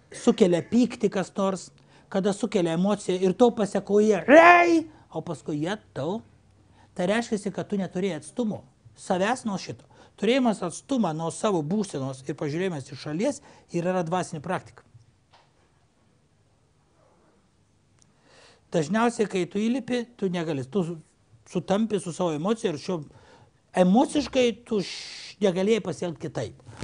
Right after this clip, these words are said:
nors blogai pasielgei. Bet per vėlu.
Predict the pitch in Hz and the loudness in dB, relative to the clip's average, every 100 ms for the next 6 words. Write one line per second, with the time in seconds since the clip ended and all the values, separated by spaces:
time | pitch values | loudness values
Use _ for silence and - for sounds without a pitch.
0 | - - 156 131 156 123 123 110 - - | -14 -8 -6 -2 -2 0 -4 -8 -14 -16
1 | - - _ _ _ _ _ _ _ _ | -18 -20 _ _ _ _ _ _ _ _
2 | _ - 175 - _ - 180 180 175 165 | _ -8 -8 -10 _ -2 2 4 4 4
3 | 110 | 0